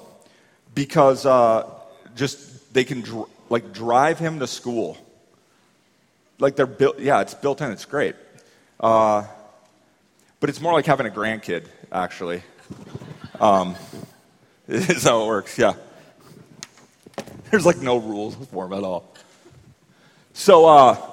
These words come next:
yeah, Star Wars. <laughs> That's awesome.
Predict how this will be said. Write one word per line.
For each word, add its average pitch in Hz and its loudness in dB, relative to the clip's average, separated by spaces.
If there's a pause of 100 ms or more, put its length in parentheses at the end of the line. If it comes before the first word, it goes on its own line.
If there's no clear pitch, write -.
(400)
yeah, 131 4
Star 131 -4
Wars. - -12 (360)
<laughs> - -14
That's 131 0
awesome. - -10